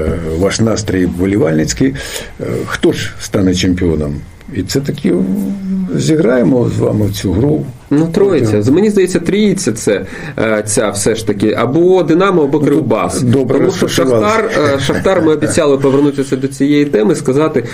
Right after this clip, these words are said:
Speaker 2: хто б міг стати головним тренером Шахтаря, тому що в інтернеті почалась мусувати масову інформацію, що звільнять, е, Пушича.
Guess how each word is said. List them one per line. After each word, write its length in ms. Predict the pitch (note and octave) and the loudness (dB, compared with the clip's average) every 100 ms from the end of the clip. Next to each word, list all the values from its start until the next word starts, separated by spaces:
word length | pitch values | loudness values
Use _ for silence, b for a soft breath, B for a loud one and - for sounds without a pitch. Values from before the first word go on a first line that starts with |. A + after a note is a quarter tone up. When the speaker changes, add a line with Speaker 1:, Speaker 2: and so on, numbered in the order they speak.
| B | B
Speaker 2:
хто 220 | - E3 | -4 -2
б 80 | D#3+ | 0
міг 120 | C3+ | 0
стати 280 | C3+ C3 B2+ | 0 0 0
головним 360 | A2+ A2 A2+ A2 | 2 2 2 2
тренером 380 | A#2+ A#2 A2+ | 0 2 2
Шахтаря, 380 | A#2 C3 - - | 0 -2 -2 0
тому 200 | G#3+ C#3+ | 2 0
що 140 | C#3+ C3+ | 2 2
в 60 | |
інтернеті 400 | C#3 D#3 F#3 F3 | 2 2 2 0
почалась 500 | - D3 C#3+ D3+ C#3+ | -2 -2 0 2 4
мусувати 640 | B2 C#3+ C#3+ D3 D3+ B2+ A2+ | 2 2 2 2 2 0 0
масову 520 | A2+ C#3+ C#3 A2+ G#2+ | 2 2 0 0 2
інформацію, 720 | G#2 A#2 A#2 D3 E3 D3 A2 B B - | 2 0 0 0 0 0 0 B B -4
що 180 | C3+ | -2
звільнять, 920 | A2+ A#2+ B2 B2+ C3 E3+ F3 D#3 D3+ - A#2+ | 0 2 2 2 2 4 4 2 0 -2 2
е, 580 | A#2 A2+ A2 A2 A2 | 2 4 4 4 2
Пушича. 520 | G#2+ C3+ A2 G#2 - | 2 0 -2 -2 -4